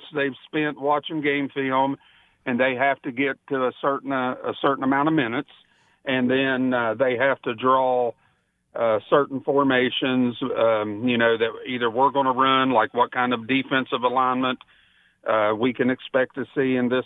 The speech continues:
formation offensively, or what kind of, um,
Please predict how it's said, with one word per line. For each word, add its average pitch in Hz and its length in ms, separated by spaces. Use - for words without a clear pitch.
formation 127 600
offensively, 127 760
or 113 100
what 120 240
kind 127 260
of, 120 180
um, 107 500